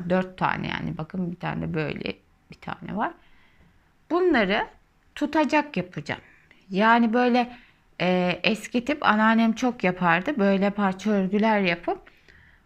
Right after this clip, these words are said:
bunları kalın bir şekilde böyle fırın tepsilerini tutmak için falan kullanırdı. Ben de öyle bir şey yapacağım. Bunu size göstermek istiyorum. Sizin de fazla motifiniz varsa veya parça ipiniz varsa bu şekilde iki motifi birleştirip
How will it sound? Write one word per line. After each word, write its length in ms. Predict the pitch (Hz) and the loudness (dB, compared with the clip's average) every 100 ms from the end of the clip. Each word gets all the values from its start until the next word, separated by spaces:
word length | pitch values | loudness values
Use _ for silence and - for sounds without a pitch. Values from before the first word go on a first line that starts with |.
| - | -6
bunları 520 | 202 202 202 190 269 | 0 2 4 2 0
kalın 400 | 285 226 196 202 | -2 0 2 2
bir 60 | 185 | 0
şekilde 400 | 185 190 - 226 | 0 -4 0 0
böyle 260 | 214 208 208 | 2 0 -2
fırın 300 | 214 208 202 | 0 0 0
tepsilerini 500 | 214 190 185 196 190 | -2 -4 -2 -2 -2
tutmak 340 | - 208 202 | -4 -4 -4
için 220 | - 180 | -6 -8
falan 380 | 165 180 175 175 | -2 0 0 -2
kullanırdı. 580 | - 143 - - - 381 392 - - - | -4 -6 -6 -6 -6 -6 -8 -16 -18 -4
Ben 140 | 494 277 | 0 2
de 40 | |
öyle 260 | - 208 180 | 4 4 2
bir 60 | |
şey 260 | 160 - 175 | 0 -2 -2
yapacağım. 480 | 170 165 196 277 427 - - - - | -2 -4 -2 0 -2 -4 -20 -20 -6
Bunu 160 | - 349 | -2 0
size 240 | 349 262 214 | 2 2 4
göstermek 500 | 185 185 180 170 180 | 2 0 0 0 -4
istiyorum. 280 | - 330 | -2 -2
Sizin 180 | - 269 | 0 2
de 60 | 294 | 2
fazla 380 | 294 214 208 240 | 2 2 4 0
motifiniz 540 | 214 - 196 196 185 | 0 -2 -2 -2 0
varsa 360 | 202 185 - 160 | 0 0 -4 -2
veya 260 | 202 208 | 0 0
parça 380 | 208 196 196 - | 2 0 0 -6
ipiniz 420 | - 185 - - | -4 -6 -6 -4
varsa 320 | 175 180 - - - - - | -2 0 -4 -6 -12 -16 -8
bu 60 | |
şekilde 420 | 302 262 240 202 208 | 0 0 2 2 0
iki 200 | 208 254 | 0 2
motifi 500 | 233 208 - 247 226 | 2 0 -4 -2 0
birleştirip 600 | 240 190 - 185 254 | 0 0 -2 -4 -4